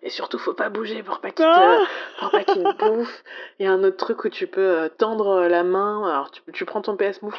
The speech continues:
Speaker 1: pour arracher des herbes et pour nourrir les dinosaures.
Speaker 2: Ah, c'est bien.
Speaker 1: Bref, je, je l'ai, je l'ai trouvé incroyablement bien foutu.
Speaker 2: Mais c'est vachement chouette, ça.
Speaker 1: Bah, euh, pour, pour les kids,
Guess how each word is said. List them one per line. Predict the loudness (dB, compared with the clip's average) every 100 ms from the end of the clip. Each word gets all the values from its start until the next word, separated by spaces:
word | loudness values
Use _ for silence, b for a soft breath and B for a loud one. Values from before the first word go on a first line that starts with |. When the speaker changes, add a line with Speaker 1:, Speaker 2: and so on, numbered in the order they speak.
| -6
Speaker 1:
pour | -4 -2
arracher | 0 0 0 0
des | 2 4
herbes | 2 0 -2
et | -2
pour | 0 0
nourrir | 2 2 2 2
les | 2
dinosaures. | 2 -2 -2 -2 -4 -10 B B B 0
Speaker 2:
Ah, | 2 2 0
c'est | -6
bien. | -2 2 4
Speaker 1:
Bref, | 4 4 2 2 0
je, | 2 2 2 0 -2
je | -6 -4
l'ai, | 0 2 2
je |
l'ai | -2
trouvé | -6 -4 -4 -2
incroyablement | -4 0 2 4 4 2
bien | 0 -4
foutu. | -8 -14 -14 -14 _ _ _ _ _ _ _ -10
Speaker 2:
Mais |
c'est | -2 0
vachement | 0 -2 -2
chouette, | 0 0 0
ça. | -2 -4 -2
Speaker 1:
Bah, | 2 4
euh, | 2 0 -2 -6 -8 -6
pour, | -4 -4
pour | -4 0
les | 0
kids, | 0 -2